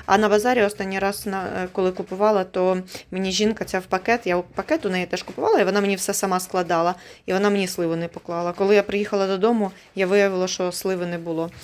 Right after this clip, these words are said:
Ну, я, я впевнена, що вона це не спеціально зробила, а просто, ну,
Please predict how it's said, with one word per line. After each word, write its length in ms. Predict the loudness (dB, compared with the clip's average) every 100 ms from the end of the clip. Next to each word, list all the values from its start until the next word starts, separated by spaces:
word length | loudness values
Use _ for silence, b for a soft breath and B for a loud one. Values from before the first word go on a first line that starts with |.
| B B B -2
Ну, 120 | 2
я, 280 | 6 8 6
я 140 | 6 0
впевнена, 360 | 0 0 2
що 140 | 0 0
вона 240 | 0 0
це 360 | 0 0 2 2
не 100 | 0
спеціально 520 | -6 0 2 4 2
зробила, 680 | -2 -4 -2 0 2 2 2
а 100 | 0
просто, 480 | -2 -8 -2 0 0 -6 -8
ну, 120 | -8